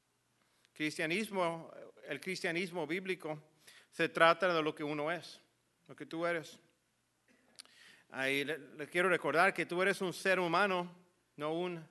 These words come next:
hacer humano. Eres un ser humano, no un hacer humano. Y la tragedia es que queremos hacer algo sin ser alguien. Y lo que Dios dice es, "Yo quiero que seas algo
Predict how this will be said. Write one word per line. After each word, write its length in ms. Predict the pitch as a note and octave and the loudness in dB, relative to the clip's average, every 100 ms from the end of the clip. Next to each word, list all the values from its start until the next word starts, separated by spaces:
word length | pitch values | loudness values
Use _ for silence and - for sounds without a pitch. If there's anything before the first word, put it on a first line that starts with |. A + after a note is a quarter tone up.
| - | -6
hacer 340 | C3+ - G#3 | -6 -2 -2
humano. 300 | F#3+ D3+ B2+ A2+ _ _ _ _ _ _ _ _ _ _ _ _ | -2 -4 -8 -12 _ _ _ _ _ _ _ _ _ _ _ _
Eres 240 | A#2+ C#3+ D3+ | -6 -6 -4
un 120 | D#3+ | -6
ser 240 | - F#3+ | 2 2
humano, 480 | F#3 E3+ F#3+ F#3+ E3+ | 4 4 2 4 2
no 180 | D3+ D#3+ | 0 0
un 220 | E3+ F3 | 0 -2
hacer 420 | D#3 C#3 - G3+ | -2 -2 -2 -2
humano. 340 | F#3+ C#3+ A#2+ A2+ _ _ _ _ _ _ - - _ | -2 -4 -8 -12 _ _ _ _ _ _ -20 -20 _
Y 60 | D3+ | 4
la 100 | E3+ | 4
tragedia 560 | F3+ F3 G3 B3 A3+ | 6 4 6 6 6
es 100 | G#3+ | 4
que 140 | G#3+ G3+ | 4 2
queremos 460 | F#3+ F#3 G3+ G#3 | 4 4 4 0
hacer 340 | D#3+ - G#3+ G#3 | -2 0 2 6
algo 720 | E3+ B3 G#3+ A3+ B3 - - _ _ _ | 6 6 4 2 -2 -14 -20 _ _ _
sin 240 | - E3 E3 | -12 -8 -2
ser 200 | G3 F3 | 2 4
alguien. 340 | F#3 F#3 D#3 - _ _ _ _ _ _ _ _ _ _ _ _ - - _ | 4 2 -8 -12 _ _ _ _ _ _ _ _ _ _ _ _ -20 -20 _
Y 60 | C#3+ | 0
lo 100 | D#3+ | 0
que 100 | F3 | 4
Dios 240 | F3 G3 G3+ | 4 6 6
dice 400 | A3+ A#3+ G#3 G3 | 2 2 4 4
es, 80 | E3 | 4
"Yo 160 | G3+ | 2
quiero 220 | G3+ A#3 | 4 2
que 160 | A3+ F#3 | 4 0
seas 380 | - G#3 G3+ - | 2 4 4 2
algo 720 | D#3+ G#3+ C4 A3 G#3 A#3 - | 6 8 8 6 4 0 -8